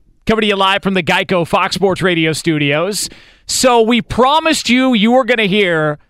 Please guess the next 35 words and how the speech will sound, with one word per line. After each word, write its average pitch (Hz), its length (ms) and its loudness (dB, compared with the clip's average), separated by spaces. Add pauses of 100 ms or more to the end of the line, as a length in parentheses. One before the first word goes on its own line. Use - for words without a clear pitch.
from 214 280 -2
a 175 80 0
stud. 156 640 -2
You 147 160 -2
were 269 100 0
gonna 254 160 0
hear 226 160 2
from 196 160 -4
somebody 202 540 0
who 165 140 -2
balled 196 480 2
out 196 320 0
on 208 280 2
Sunday 175 720 0
in 165 220 -4
a 165 140 -2
big 180 400 -2
win. 156 540 0 (360)
And 156 160 -2
that 226 200 -2
somebody 214 400 -2
joins 196 360 -2
us 160 160 -2
now 175 300 0
here 190 260 2
on 190 280 -2
Fox 190 320 -2
Sports 190 280 0
Radio. 160 420 0
Garyon 240 680 0
Conley 196 580 -2
of 170 180 -2
the 175 220 -2
Oakland 220 560 0
Raiders 175 640 0